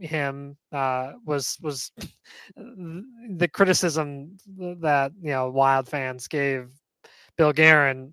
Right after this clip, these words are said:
you know, it, it, it was, it was insane. And he's, not only has he put himself in the, in the Calder race, but, I mean, he's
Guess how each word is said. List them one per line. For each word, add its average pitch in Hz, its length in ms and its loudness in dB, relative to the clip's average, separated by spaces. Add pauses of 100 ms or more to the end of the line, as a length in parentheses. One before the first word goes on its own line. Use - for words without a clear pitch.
you 160 80 -6
know, 131 260 2
it, 127 200 -8 (140)
it, 160 160 -4 (140)
it 180 60 -8
was, 151 380 -6
it 180 40 -12
was 165 160 0
insane. 156 500 2
And 127 280 -12 (380)
he's, 165 520 -2 (180)
not 202 240 6
only 202 340 6
has 165 260 4
he 151 340 -6 (420)
put 196 140 2
himself 160 440 0
in 147 140 -8
the, 135 340 -6 (560)
in 156 140 -8
the 151 80 -4
Calder 175 400 6
race, 143 300 2
but, 156 260 4
I 151 60 -6
mean, 156 200 -4
he's 151 300 -8